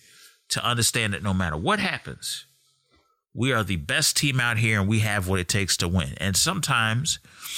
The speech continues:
when you are in a situation where it gets really tough and you don't know where that situation is, how that situation is gonna come out, it can be pretty frustrating.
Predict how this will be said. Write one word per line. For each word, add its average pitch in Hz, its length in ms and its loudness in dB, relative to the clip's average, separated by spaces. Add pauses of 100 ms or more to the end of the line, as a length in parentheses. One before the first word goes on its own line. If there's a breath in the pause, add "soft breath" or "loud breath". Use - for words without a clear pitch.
(380 loud breath)
when 101 220 0
you 127 160 4
are 151 100 2
in 151 140 0
a 143 80 4
situation 120 720 2
where 107 200 2
it 117 200 -2
gets 131 280 0
really 127 240 4
tough - 540 -2 (1080)
and 92 160 2
you 143 220 2
don't 180 220 2
know 170 220 4
where 98 340 2
that 131 160 2
situation 120 600 0
is, 107 140 2
how 117 240 0
that 110 140 2
situation 110 520 2
is 98 80 2
gonna 92 220 0
come 95 180 -2
out, 160 200 2 (4000 soft breath)
it 151 140 -2
can 160 160 0
be 143 100 2
pretty 120 300 2
frustrating. 101 600 0